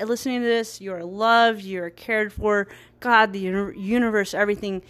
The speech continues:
uh, every, in my opinion, everything's working towards you succeeding and doing well in life, et cetera. So those are our three steps on how to find positive community. Um, yeah, and, uh, seek out community 'cause, uh, yeah,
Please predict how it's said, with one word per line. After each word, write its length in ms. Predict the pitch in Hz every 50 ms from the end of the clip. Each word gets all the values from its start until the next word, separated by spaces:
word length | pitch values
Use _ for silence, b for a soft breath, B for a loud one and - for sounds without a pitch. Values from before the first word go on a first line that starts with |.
| b b b b b
uh, 200 | 185 190 185 -
every, 240 | - 226 262 294 294
in 320 | 277 220 - - 233 240 262
my 140 | 302 330
opinion, 440 | 330 302 262 254 262 254 247 233 233
everything's 460 | 160 208 208 220 214 214 202 190 -
working 300 | 196 190 185 - 196 190
towards 340 | 185 - 185 185 180 180 -
you 360 | 190 190 190 190 190 190 185 -
succeeding 720 | - - - 202 - - 233 233 226 202 196 180 175 175 180 -
and 120 | 180 196
doing 220 | 190 196 190 190 185
well 240 | 185 180 185 180
in 100 | 175 175
life, 280 | 165 165 160 160 - 170
et 80 | 165 -
cetera. 380 | - 139 110 - 67 101 185 - - - _ _ _ _ _ _ _ _ - - _ -
So 340 | - - 247 226 220 202 196 B B B B B B B
those 260 | 214 233 269 285 269 311
are 60 | 294
our 100 | 277 277
three 240 | 277 277 269 277 247
steps 320 | - - 240 233 - -
on 100 | 226 220
how 140 | 220 214 220
to 80 | 214
find 320 | 214 - 226 214 208 208 -
positive 640 | - - 185 190 202 196 214 202 208 202 196 185 - b b b b _
community. 680 | - - 240 233 240 240 254 262 294 330 370 403 403 B B B B B B B
Um, 640 | - 226 240 240 247 247 247 247 247 247 254 254 -
yeah, 420 | - 262 359 508 466 226 190 180 - -
and, 300 | 233 240 254 262 262 240
uh, 160 | 247 247 233 226 - 220 214
seek 440 | - - - - - 302 285 - 330
out 260 | 302 294 262 220 -
community 560 | - 269 262 254 247 233 220 196 185 170 175
'cause, 420 | 175 - 202 190 190 185 185 -
uh, 400 | 196 190 190 190 190 185 185 185 185
yeah, 200 | 185 214 - -